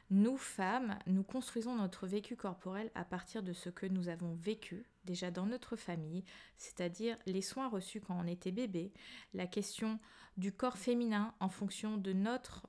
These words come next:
mère et ou père, quelle expérience ils vont nous transmettre, l'alimentation et le poids,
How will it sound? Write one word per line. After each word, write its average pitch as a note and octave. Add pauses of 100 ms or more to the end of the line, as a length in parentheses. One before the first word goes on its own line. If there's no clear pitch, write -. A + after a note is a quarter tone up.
mère F#3 (140)
et G#3
ou F#3+ (100)
père, F3 (120)
quelle G#3+
expérience G#3+ (580)
ils G3+
vont G3
nous G3+
transmettre, F3
l'alimentation A3
et A#3+
le B3+
poids, F#3